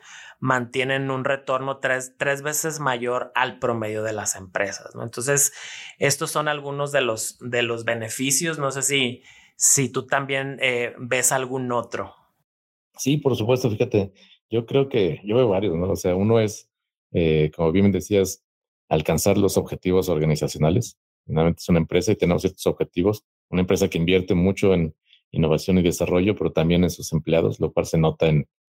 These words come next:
Speaker 2: en reconocimientos como este. Otra cosa que es importante, importantísimo es que los empleados, cada uno de nosotros damos lo mejor que podemos dar por la empresa, por nuestro trabajo, por lo que nosotros hacemos. Eh, somos parte de este orgullo,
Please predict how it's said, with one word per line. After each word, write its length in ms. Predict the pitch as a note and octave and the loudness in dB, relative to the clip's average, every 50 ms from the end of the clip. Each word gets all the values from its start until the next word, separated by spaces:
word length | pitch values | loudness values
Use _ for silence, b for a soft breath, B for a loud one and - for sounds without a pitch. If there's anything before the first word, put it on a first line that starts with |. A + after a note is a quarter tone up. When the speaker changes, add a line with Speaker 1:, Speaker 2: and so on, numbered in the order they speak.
| _ _ _ _ _ _ _ - | _ _ _ _ _ _ _ -2
Speaker 2:
en 460 | E2+ E2 D#2+ D#2+ D#2 D2+ D2+ D2+ - _ | 2 2 4 4 4 2 2 0 -2 _
reconocimientos 760 | - E2+ - - F2 D#2+ - - F2+ E2+ E2+ E2+ E2 - F2 - | -4 -4 0 2 0 0 2 2 2 4 4 2 2 -2 -6 -4
como 220 | - D#2+ D#2 D#2+ | 0 2 2 2
este. 340 | D#2+ - - - - C3+ - _ _ _ _ _ _ _ _ _ _ _ _ _ _ - | 2 0 0 -2 -2 -2 -2 _ _ _ _ _ _ _ _ _ _ _ _ _ _ -6
Otra 220 | F2 E2+ - F#2+ | -4 0 0 2
cosa 220 | F2 A2 F#2+ G2 F#2+ | 2 2 0 0 0
que 100 | - G2 | 0 0
es 80 | F#2+ | 2
importante, 540 | G2+ F#2 - F2+ D#2+ D2 - D#2 D2+ - - _ _ - G#2 - - | 2 0 2 0 -2 -2 -2 -6 -6 -6 -8 _ _ -4 -4 -2 0
importantísimo 920 | A#2 G#2 - - - - F2 E2+ - - F#2 - G#2 G2 G#2+ B2+ - - _ _ _ | -2 0 0 0 2 2 0 0 0 -2 0 0 2 2 2 2 0 -4 _ _ _
es 160 | - E2 - - | -4 -4 -2 0
que 120 | - F2+ | 0 2
los 160 | F2 F2 - | 2 2 2
empleados, 580 | F2 E2+ E2+ - - G2+ G2+ F#2+ G2+ A2 G2 - | 2 2 2 0 0 0 2 2 2 2 0 0
cada 220 | - G2+ G#2 A#2 | 0 2 2 4
uno 80 | A#2+ A#2+ | 4 4
de 80 | A2 | 4
nosotros 580 | G2 F#2 - - - G#2 G2 - G2+ G#2+ G2+ F2+ | 2 0 0 0 -2 -2 -2 0 0 0 2 2
damos 460 | F#2+ F#2+ F#2+ G#2 G#2+ G#2+ F#2+ - - - | 2 2 4 2 2 0 0 -4 -6 -2
lo 240 | G#2+ F#2 F#2 F2+ | 2 2 4 4
mejor 340 | F2+ F#2 E2 - A2+ A2+ A#2+ | 4 2 2 2 0 0 2
que 120 | - - - | 0 -2 -2
podemos 400 | - F#2+ F#2 G2 G2+ G2 F2 F2 | 0 0 2 2 0 0 0 2
dar 260 | F#2 G2 G#2+ - _ _ _ _ _ _ _ _ _ _ - | 2 2 0 -2 _ _ _ _ _ _ _ _ _ _ -4
por 160 | F2 D#2+ D#2+ | -2 0 2
la 60 | E2 | 2
empresa, 420 | E2 D#2 - G2 G2 - - G2 - | 0 0 2 0 0 2 0 0 0
por 120 | E2+ E2+ | 2 0
nuestro 260 | E2+ D#2+ - F2+ E2 | 0 0 0 -4 -2
trabajo, 460 | - E2 D#2+ D#2+ E2+ E2+ - G2+ E2+ | 0 0 2 2 2 2 0 -2 -2
por 180 | - E2+ E2 D#2 | 0 2 2 2
lo 120 | D#2 D#2 | 2 0
que 120 | - - E2 | 0 0 -2
nosotros 400 | D#2 - G2 - - G2 - D#2+ | 0 0 0 0 0 0 0 0
hacemos. 540 | D2 - - E2 E2 F2 F2 E2 - - _ _ _ _ _ _ _ _ _ _ _ - | -2 0 2 2 4 4 2 2 -2 -6 _ _ _ _ _ _ _ _ _ _ _ -2
Eh, 300 | F2 D#2+ D#2+ D#2+ D#2 D2+ | 0 2 2 2 0 -2
somos 300 | - - F#2+ G2+ F2+ - | -2 0 0 0 0 0
parte 340 | - G#2 G#2 G2+ - - G2 | 0 0 0 0 2 0 2
de 80 | F#2 F#2+ | 2 2
este 180 | F#2+ - G#2 | 0 0 -2
orgullo, 540 | F2+ E2+ F2+ F#2 F#2+ F2+ G2+ G2+ F2+ F2 | 0 0 2 0 0 2 2 0 0 -2